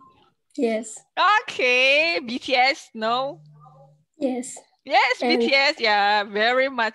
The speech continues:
Speaker 2: Just the same with me.
Speaker 1: Yeah.
Speaker 2: Uh, Tadi tidak Wissus masukkan ya di list tadi. I, I, I also like, uh, to listen the music, okay? Especially B T S. Bagus ya memang.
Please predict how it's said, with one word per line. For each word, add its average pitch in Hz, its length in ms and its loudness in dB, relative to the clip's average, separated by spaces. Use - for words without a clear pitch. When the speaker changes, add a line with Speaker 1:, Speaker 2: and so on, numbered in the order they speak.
Speaker 2:
Just - 280 -8
the 220 120 -8
same 269 440 -2
with 226 200 -4
me. 240 200 -4
Speaker 1:
Yeah. 226 200 -4
Speaker 2:
Uh, - 40 -18
Tadi 339 160 -2
tidak 233 320 0
Wissus 247 320 -6
masukkan 226 640 -4
ya 190 160 -6
di 180 160 -10
list 185 240 -8
tadi. 175 320 -8
I, - 240 0
I, 285 200 -2
I 294 60 0
also 339 320 0
like, 254 320 0
uh, 196 400 -4
to 214 160 -8
listen 220 400 -10
the 185 80 -10
music, 180 400 -14
okay? 175 400 -14
Especially 320 720 -4
B 233 160 -12
T - 160 -14
S. 180 320 -10
Bagus 320 320 -6
ya 226 240 -4
memang. 240 320 -10